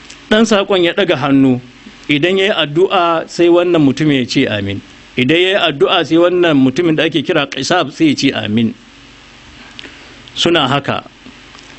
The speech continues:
fa azallatuhum sahabatun, sai kawai ga wani girgiji ya kewaye su. Girgije na mai sanyi, baka da wani A C wanda ya sanyi shi. Don haka suka shiga cikin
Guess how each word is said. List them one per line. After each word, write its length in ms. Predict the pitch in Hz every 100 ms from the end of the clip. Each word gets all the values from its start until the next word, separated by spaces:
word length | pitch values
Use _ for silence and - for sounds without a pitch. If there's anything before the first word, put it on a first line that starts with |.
| - - -
fa 100 | 156 151
azallatuhum 720 | 123 139 139 139 143 156 120 - -
sahabatun, 640 | - 120 117 117 123 127 110
sai 160 | 143
kawai 280 | 139 185 156
ga 80 | 131
wani 200 | 127 131
girgiji 420 | 120 127 139 120 113
ya 80 |
kewaye 400 | 113 123 113 98 95
su. 120 | - - - - 82 156 - - - - - - -
Girgije 480 | 117 131 147 151 147
na 140 | 139
mai 140 | 139 120
sanyi, 360 | - 143 151 151
baka 260 | 156 156
da 60 | 123
wani 180 | 131 160
A 120 | 180 185
C 140 | 170
wanda 220 | 143 143
ya 80 | 120
sanyi 380 | 104 113 117 120
shi. 120 | - - - - - - - - - 247 262 - - - - - - - - - - - - - - - -
Don 140 | 127
haka 380 | 127 160 135 110 - - - - - - - - - -
suka 240 | - 143
shiga 220 | 151 123 123
cikin 280 | - 151